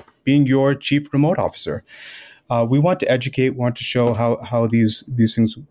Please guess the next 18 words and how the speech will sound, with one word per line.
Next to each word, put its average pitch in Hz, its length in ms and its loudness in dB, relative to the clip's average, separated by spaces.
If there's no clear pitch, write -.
could - 140 -4
work. 113 260 0
Someone 143 280 2
actually 120 220 -2
said 117 180 -2
to 120 100 -2
me, 117 100 4
"You 110 120 4
know, 113 80 2
you 113 120 4
guys 117 220 0
are 113 100 2
actually 113 240 -4
promoting 113 380 0
a 110 40 4
new 110 140 6
management 117 400 0
style." 95 420 0